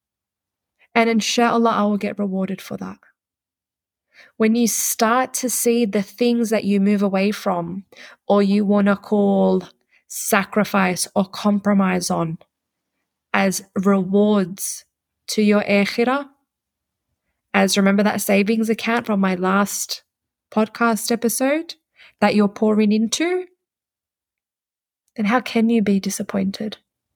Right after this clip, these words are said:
How can you be let down? How can you be angry and resentful and hurt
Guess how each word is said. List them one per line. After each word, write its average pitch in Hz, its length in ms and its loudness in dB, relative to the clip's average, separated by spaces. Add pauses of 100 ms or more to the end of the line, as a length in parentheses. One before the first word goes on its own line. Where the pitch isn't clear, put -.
(540)
How 233 160 0
can 226 320 0
you 233 140 4
be 196 180 2
let 185 240 -4
down? 208 360 -8 (560)
How 208 180 0
can 233 320 0
you 240 100 0
be 226 240 -2
angry 226 420 2
and 196 140 -2
resentful 196 720 -2
and 180 140 -2
hurt 208 580 -2